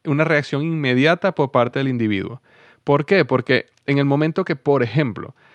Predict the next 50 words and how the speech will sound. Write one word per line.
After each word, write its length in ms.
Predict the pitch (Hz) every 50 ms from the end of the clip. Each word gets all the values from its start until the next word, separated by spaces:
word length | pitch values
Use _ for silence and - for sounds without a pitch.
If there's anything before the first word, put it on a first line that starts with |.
| - - _ _ -
eh, 480 | - 131 127 123 123 120 120 117 - -
mi, 240 | 143 151 156 156 - -
mi 160 | 147 151 143
jefe, 340 | 120 185 185 - - 127 110
por 140 | - 107
ejemplo, 260 | 117 143 123 123 117 113
me 100 | 110 113
dijera, 520 | 113 120 139 131 123 117 110 - - _ _ _ _ _ _ _
"Tú 100 | - 143
siempre 640 | 139 - - - - 190 190 180 170 143 - 143 135
llegas 240 | 135 139 135 139 -
tarde 220 | - 143 139 143
a 20 | 139
la 60 | 143
oficina", 500 | 131 - 123 - 143 123 104 98 98 107 _ _ _ _ _ _ _ _ _ _ _
a, 100 | - 131
a 160 | - - 151
lo 80 | 151 151
mejor 200 | 147 151 165 175
yo 60 | 190
estoy 180 | 175 - 190
llegando, 400 | 185 180 165 160 175 208 196 143
tengo 180 | 131 156 143 160
un 100 | 175 160
patrón 360 | - 165 151 - 175 170 180
de 80 | 180 165
llegar 260 | 143 135 131 135 139
tarde 200 | - 151 151 156
a 40 | 156
la 60 | 156
oficina 420 | 143 - 139 - - 135 127 123
donde, 380 | 123 123 120 120 117 117 113 110 - _ _ _ _ _ _
eh, 380 | - 127 127 120 117 113 - - -
he 100 | 123 123
llegado 280 | 131 139 143 139 135
varias 260 | 143 151 165 170 156
veces 240 | 151 151 139 - 139
tarde 220 | - 151 143 139 139
a 40 |
la 40 | 139
oficina, 400 | 131 - 135 - - 196 170 123
pero 180 | - 127 120 127
en 100 | 131 131
el, 140 | 135 127 -
mi 200 | - 151 143 135
mente 320 | 135 151 175 202 196 - 208
inmediatamente 600 | 185 156 151 147 143 139 160 170 170 170 - 147
va 100 | 131 127
a 40 | 131
recordar 580 | 143 160 156 - 147 127 123 120 113 110 113